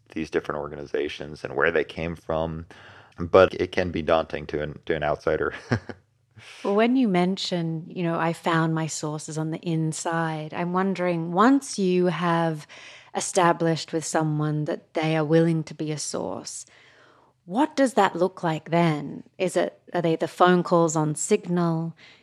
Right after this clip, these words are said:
Speaker 2: Is it them sharing their schedules? How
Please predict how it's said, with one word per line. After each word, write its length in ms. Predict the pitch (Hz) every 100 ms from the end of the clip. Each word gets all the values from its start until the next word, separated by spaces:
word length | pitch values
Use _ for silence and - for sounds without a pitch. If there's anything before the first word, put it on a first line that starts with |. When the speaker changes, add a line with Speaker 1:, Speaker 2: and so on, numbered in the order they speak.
| _
Speaker 2:
Is 220 | 185 175 156
it 320 | 160 165 - _ _
them 340 | - 170 165
sharing 840 | 160 - 175 165 165 160 160 156 151
their 140 | 151 151
schedules? 840 | - - 180 165 165 160 160 160
How 580 | - 202 214 220 214